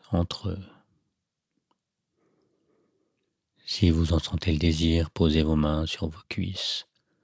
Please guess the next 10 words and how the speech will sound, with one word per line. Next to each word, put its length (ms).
Ou 80
si 260
vous 240
êtes 140
dans 100
les 140
transports 580
autour 420
d'un 200
sac 560